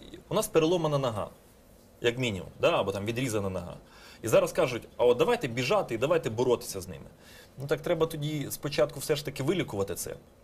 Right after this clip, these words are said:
Те, що зараз, е, ми проголосували, я згоден з, зі своїм колегом паном Юрієм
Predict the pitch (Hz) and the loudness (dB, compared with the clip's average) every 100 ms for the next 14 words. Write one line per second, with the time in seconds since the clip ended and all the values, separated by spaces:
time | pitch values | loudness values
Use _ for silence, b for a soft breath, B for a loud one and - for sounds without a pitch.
0 | - B B B B 208 226 165 175 165 | -20 B B B B 0 2 4 4 4
1 | - - 123 120 120 151 143 143 143 226 | 0 2 6 6 4 -2 -2 -2 -2 0
2 | 302 - 170 - 269 214 - 139 127 127 | 0 0 -4 -4 -6 -4 -4 -2 0 0
3 | 127 - 151 143 143 143 127 110 120 117 | -2 -4 -4 -2 0 2 0 2 0 0
4 | 117 120 95 | -4 -4 -4